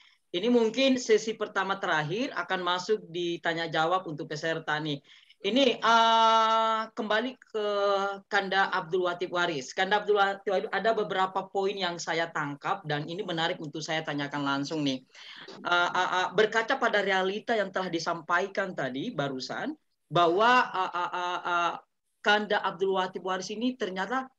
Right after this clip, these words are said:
korban maladministrasi ya. <laughs> Ini saya tidak tahu persis kapan dan di mana dan dengan siapa. <laughs> Nah, tapi menarik, eh, ada, ada fakta yang dimunculkan bahwa betapa carut marutnya,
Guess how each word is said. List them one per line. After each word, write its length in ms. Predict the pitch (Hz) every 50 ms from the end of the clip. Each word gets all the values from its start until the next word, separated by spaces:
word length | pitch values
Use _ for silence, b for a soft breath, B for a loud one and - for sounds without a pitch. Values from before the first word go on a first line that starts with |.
| _
korban 640 | _ - 240 240 247 240 202 185 202 196 180 160 156
maladministrasi 1400 | - - 170 175 175 180 180 - 175 170 156 170 165 165 160 - - 185 175 165 175 180 - - 240 185 156
ya. 80 | 143 139 143 -
<laughs> 640 | 277 254 - - 240 - - - - - - - - 262 262 220 B
Ini 160 | 196 196 240
saya 160 | 240 240 220 214
tidak 320 | - 214 190 185 180 -
tahu 160 | 180 180 -
persis 400 | 190 180 160 - 208 208 202 -
kapan 400 | - 185 175 - - 190 185 165
dan 180 | 156 165 156 156 156 - B B B B
di 160 | 160 190 190
mana 240 | 190 190 185 190 208
dan 240 | 180 170 170 170 170 170 - _ _
dengan 240 | 190 196 190 196 202
siapa. 640 | 196 - - 170 151 147 143 - 143 - - 320 -
<laughs> 800 | - 156 - - 254 254 - 226 202 156 - - - - - -
Nah, 240 | 202 226 226 220 - B B B
tapi 240 | B 226 226 311 330
menarik, 560 | 320 262 226 180 170 156 170 214 240 - -
eh, 840 | _ _ - 226 233 233 233 233 233 233 226 226 226 226 226 226 220 -
ada, 640 | 208 220 233 226 190 226 277 285 294 285 262 -
ada 560 | - 208 220 226 220 - - - 254 247 240 233 240
fakta 480 | - 220 214 - _ _ - 254 247 233
yang 320 | 214 196 190 185 180 170
dimunculkan 800 | 170 180 180 175 175 170 - - 180 170 165 - 240 254 233 185
bahwa 320 | 160 165 170 180 208 214 -
betapa 400 | 202 - - 214 214 247 247 247
carut 320 | 226 214 202 196 196 196
marutnya, 720 | 190 190 185 185 190 208 202 - 214 220 220 220 214 214